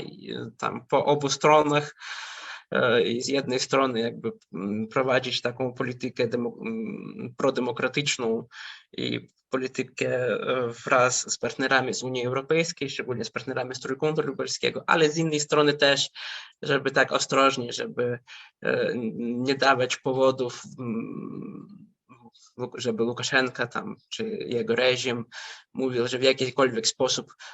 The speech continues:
ukraińskie władze tam ba-, bardzo wspierają mocno,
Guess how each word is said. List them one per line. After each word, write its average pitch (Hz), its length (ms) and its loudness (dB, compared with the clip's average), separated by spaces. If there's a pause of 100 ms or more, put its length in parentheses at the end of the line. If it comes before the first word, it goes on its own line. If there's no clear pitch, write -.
ukraińskie 135 520 -2
władze 120 360 2
tam 110 220 -4 (160)
ba-, - 240 -6 (260)
bardzo 117 460 -4
wspierają 120 800 -2 (240)
mocno, 117 600 -4